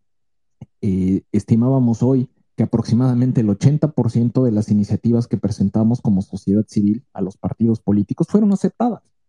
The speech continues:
No se puede, es, en ninguna negociación se puede lograr el cien por ciento de lo que uno quiere, ni tampoco se puede imponer. Para eso se trata,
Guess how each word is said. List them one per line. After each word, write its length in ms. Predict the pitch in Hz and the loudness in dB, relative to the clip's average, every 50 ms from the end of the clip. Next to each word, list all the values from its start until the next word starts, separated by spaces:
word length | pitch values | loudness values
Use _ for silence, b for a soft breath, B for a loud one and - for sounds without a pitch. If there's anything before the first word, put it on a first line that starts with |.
| _ _ _ _ _ _ _ _ _ - | _ _ _ _ _ _ _ _ _ -4
No 160 | - 147 202 254 | -2 0 0 0
se 140 | - - | 2 0
puede, 280 | 208 - 185 175 170 160 - 143 | 0 2 2 0 0 0 0 0
es, 160 | 131 - - - | -2 -2 -2 -2
en 140 | 123 120 131 | 0 0 2
ninguna 440 | 135 139 143 139 165 185 190 180 180 | 2 2 2 2 0 2 2 2 2
negociación 640 | 175 160 131 123 127 - - 123 113 - - 147 151 | 2 2 0 0 0 0 0 -2 0 0 0 0 0
se 120 | - 156 | 0 -2
puede 260 | 143 - 151 143 147 | 0 0 0 0 0
lograr 360 | 139 131 120 123 120 120 120 131 | 2 2 2 2 0 0 2 2
el 120 | 131 117 | 0 0
cien 240 | - - 127 123 123 | -2 -2 -2 -2 -2
por 220 | - - 123 - | -2 -4 -8 -8
ciento 400 | - - 110 107 110 - 123 120 | -4 -2 0 0 0 0 0 0
de 60 | 113 | 0
lo 100 | 90 92 | 0 -2
que 100 | - - | -2 -2
uno 100 | 107 107 | -2 -2
quiere, 320 | 104 _ - 113 110 - - _ _ _ _ _ _ _ _ | -2 _ -6 -8 -8 -10 -14 _ _ _ _ _ _ _ _
ni 180 | - 131 147 143 | -2 0 0 0
tampoco 340 | 147 135 131 - 156 - 165 | -2 -2 0 0 0 0 0
se 120 | - 143 | 0 0
puede 220 | - - 135 127 | 0 -2 0 0
imponer. 560 | 135 135 131 - 113 104 101 104 110 - - - _ _ _ _ _ _ _ _ _ _ _ _ _ _ _ _ _ | 0 0 0 0 0 2 2 2 0 -2 -4 -10 _ _ _ _ _ _ _ _ _ _ _ _ _ _ _ _ _
Para 180 | - 107 107 | -2 0 0
eso 220 | 113 127 135 139 131 | 0 0 0 -2 -2
se 140 | - - 92 | -2 -2 -2
trata, 420 | - 113 117 - - 92 87 - | -2 -2 -2 -2 -4 -6 -10 -10